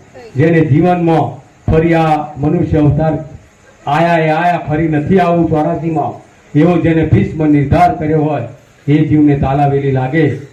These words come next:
તો બે હાથ શીશ નમાવી એ જીવને ચોક્કસ વસ્તુ આપવાનો પ્રયત્ન કરીશું.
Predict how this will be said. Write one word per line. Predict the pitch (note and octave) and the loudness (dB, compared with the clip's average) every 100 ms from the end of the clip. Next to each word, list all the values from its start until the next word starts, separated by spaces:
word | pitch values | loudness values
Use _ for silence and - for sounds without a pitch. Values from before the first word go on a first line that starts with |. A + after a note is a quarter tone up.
| - - _ - | -20 -20 _ -6
તો | C#3+ C3+ | -4 0
બે | C#3 | 0
હાથ | C3 C#3+ C#3+ | 0 -2 -2
શીશ | - D3+ C#3+ - | -2 -2 -2 -2
નમાવી | C3+ C3+ D3+ D#3 B2 - - - - _ _ _ - - _ A#2+ | -2 0 2 2 2 -2 -12 -20 -20 _ _ _ -20 -20 _ -2
એ | B2+ | -2
જીવને | B2 C#3 C#3+ C3 | 2 2 2 0
ચોક્કસ | C#3 C#3 E3+ D#3+ - - - - - | -4 -4 0 0 -2 -10 -20 -20 -4
વસ્તુ | B2 C3+ - | 0 0 2
આપવાનો | D3+ C#3+ C#3+ C3+ | 2 2 0 -4
પ્રયત્ન | B2+ C#3 D3 D#3+ | 0 0 0 0
કરીશું. | D#3+ E3 E3 F3+ F#3 | 0 2 2 0 -4